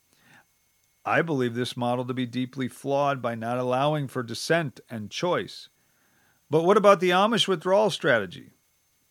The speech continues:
Well, that's a clear failure to be salt and light for the world, so it falls short of being a prophetic community. Some may think we should strive for something closer to Wilberforce's engagement with the world, but for the good of the world. There's much to be admired in his efforts, and we may,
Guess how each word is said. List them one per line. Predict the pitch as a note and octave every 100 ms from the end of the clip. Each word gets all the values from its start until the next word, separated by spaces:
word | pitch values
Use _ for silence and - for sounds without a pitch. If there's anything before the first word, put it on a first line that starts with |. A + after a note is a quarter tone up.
| _
Well, | A2+ C3+ _ _ C3+
that's | A#2 -
a |
clear | D#3+ D3 A#2 A2
failure | A#2+ A2 A2+ A#2
to |
be | A2+ B2
salt | - B2+ B2+ C3+
and | A#2+
light | C3+ D3
for | D3+
the | C#3
world, | C3+ G3+ B2+ A#2
so | - C#3+ C3 -
it | G3 G3+
falls | - C#3 G#2+
short | - A#2+ E2+ _ -
of | A2+ G#2
being | A2+ G#2+
a |
prophetic | G2 - - G2+ -
community. | - G2 F2 - - _ _ _ _ - _ _ -
Some | - F3+ C4+
may | F#3 C#3
think | C3 D#3
we | F3+ D3+
should | E3
strive | - D#3+ D#3 D#3+
for | E3
something | C#3 D#3+ D3 D#3+
closer | C#3+ D#3 F3
to | D#3+
Wilberforce's | D#3 G3+ A3+ D#3+ D#3 C3+ C3+ A#2+
engagement | B2 A#2 A#2+ A#2+ C#3 C3
with | C3
the | B2
world, | C#3 F#3+ D3+ C#3
but | C#3+ -
for | - C#3
the | D3+
good | D#3 G#3+
of | G3
the | B2+
world. | G#2 F#2 - _ _ _ _ _
There's | - E3 C3+
much | D3+ G3 -
to | -
be | E3+ F3
admired | D3 C3+ C3+ D#3+
in | D3
his | B2 D3+ B2+
efforts, | A#2 - D3 F#3+
and | G3
we | F#3+
may, | D3+ C3 E3